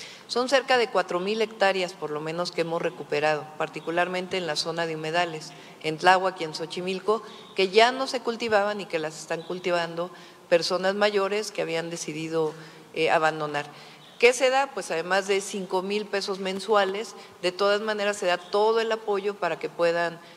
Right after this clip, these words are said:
hacer productiva su tierra y poder, eh, generar inclusive valor agregado para la venta de productos. Ahora, además de eso, del tema ambiental, nosotros tenemos los doscientos noventa y cuatro pilares en toda la ciudad, que son puntos de innovación, libertad, arte, educación y saberes.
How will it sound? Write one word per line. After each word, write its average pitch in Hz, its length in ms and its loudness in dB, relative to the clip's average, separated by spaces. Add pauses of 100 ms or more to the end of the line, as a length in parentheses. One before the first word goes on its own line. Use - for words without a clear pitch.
hacer 170 300 -2
productiva 170 640 -2
su - 160 -8
tierra 190 480 2 (340)
y 170 120 -10
poder, 170 680 2
eh, 147 420 -2
generar 165 280 0
inclusive 170 400 -2
valor 156 340 0
agregado 147 460 -2
para 143 200 -4
la 135 140 -4
venta 139 280 -6
de 147 80 -4
productos. - 580 -12 (500)
Ahora, 202 380 6 (460)
además 226 460 4
de 294 140 2
eso, 269 240 0
del 175 200 -2
tema 180 240 -2
ambiental, 196 520 -2 (160)
nosotros 226 300 2
tenemos 220 420 0
los 175 140 0
doscientos 190 460 -2
noventa 165 340 -2
y 156 40 -2
cuatro 175 380 0
pilares 175 480 0
en 156 140 -8
toda 170 220 0
la 170 120 -2
ciudad, 190 360 0 (500)
que 170 120 -6
son 196 220 0
puntos 208 340 -2
de 180 100 -2
innovación, 165 560 -4
libertad, 170 460 -2
arte, 170 220 -2
educación 160 500 -4
y 160 40 -10
saberes. 190 540 -2